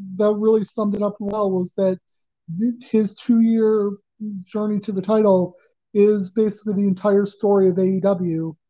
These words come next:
And now that he's the world champion, it kind of feels like A E W is cemented as, "Yep,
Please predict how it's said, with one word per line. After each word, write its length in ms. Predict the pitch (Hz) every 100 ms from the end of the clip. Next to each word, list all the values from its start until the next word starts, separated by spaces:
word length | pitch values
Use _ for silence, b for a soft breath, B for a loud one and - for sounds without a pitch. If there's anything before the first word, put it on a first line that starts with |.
| _ _ _ _
And 440 | 185 180 180 180 180
now 180 | 190 196
that 120 | 196
he's 200 | 208 185
the 80 | 196
world 280 | 190 190 185
champion, 380 | 208 202 202 180
it 100 | 175 _
kind 180 | 196 190
of 100 | 190
feels 280 | 208 196 175
like 140 | 180 180
A 40 |
E 140 | 185 190
W 340 | 196 185 190
is 200 | 185 -
cemented 440 | 196 180 185 185 185
as, 320 | 185 180 175
"Yep, 200 | 202 226